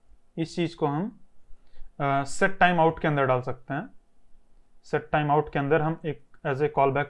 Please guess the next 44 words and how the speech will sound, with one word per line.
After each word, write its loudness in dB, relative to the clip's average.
function -4
डाल 2
देंगे -6
और 2
ये -4
इस -8
तरह 4
से 2
बस, 4
अ, 0
डाल 8
देंगे 2
और 2
यहाँ 2
पे 0
टाइम 4
देने 2
की -4
भी 0
ज़रूरत 2
नहीं -6
है। -8
टाइम 4
मान 4
लो 4
कि 2
लगभग 4
ज़ीरो 0
सेकंड, -4
ज़ीरो 0
मिली -2
सेकंड -4
ये 0
रहेगा, -2
तो -4
ये -2
तुरंत 4
अपडेट 4
करेगा 6
लेकिन 4
ये 0
एरर 6
नहीं 0
देगा। -4